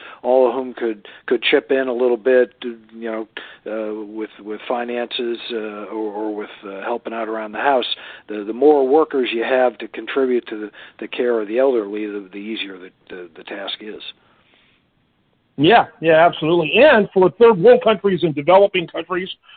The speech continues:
Speaker 2: which, you, you know, in some ways say China still is to a certain extent in some areas, but certainly was, uh, until, what, twenty years ago, twenty-five years ago,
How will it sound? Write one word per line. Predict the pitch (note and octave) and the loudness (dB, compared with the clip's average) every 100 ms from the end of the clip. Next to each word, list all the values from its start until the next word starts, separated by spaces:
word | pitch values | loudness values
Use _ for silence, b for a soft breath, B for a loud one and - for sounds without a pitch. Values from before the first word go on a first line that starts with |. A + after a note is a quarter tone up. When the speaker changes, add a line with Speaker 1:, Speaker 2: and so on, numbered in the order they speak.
| b - | b 4
Speaker 2:
which, | E3+ D#3 - | 4 4 2
you, | F3+ E3+ | -2 -2
you | F3 | 0
know, | G3 A#2+ B2 A#2 C3 | 4 4 2 -4 -6
in | D#3+ D#3+ - | -4 -4 2
some | G#3+ A#3 | 4 6
ways | D3+ C#3+ | 4 4
say | E3+ | 2
China | D3 F#3+ F3+ D#3+ | 4 4 4 2
still | - G#3 F3+ | 6 8 8
is | B3+ - | 6 4
to | E3+ | 0
a | C3 | 0
certain | - A3+ | 2 0
extent | C#3+ - F3+ C#3+ | 0 -2 -4 -4
in | C3+ - | -6 -2
some | G3+ | 0
areas, | G3+ A#2+ A#2+ A#2+ - B B | 0 0 -2 -6 -12 B B
but | F3+ D3+ - | 0 2 2
certainly | E4 A3 D#3+ | 4 4 4
was, | C3+ B2+ B2+ C3 - b b | 8 8 6 2 -8 b b
uh, | D3+ D#3 D3 | 4 6 6
until, | E3+ E3 C#3+ - E3+ D3 C3+ C3+ C3+ _ - | 4 -2 -2 4 6 8 6 2 -4 _ 0
what, | C3+ - _ _ - - | 0 0 _ _ -20 -2
twenty | G#3 G3 | 4 6
years | F#3 G3 | 8 8
ago, | G3 A3 A3 G#3+ | 8 8 6 4
twenty-five | F#3 F3 F3+ G3+ | 0 4 6 6
years | G#3+ G#3 | 4 4
ago, | G#3+ A#3 A#3 | 4 6 4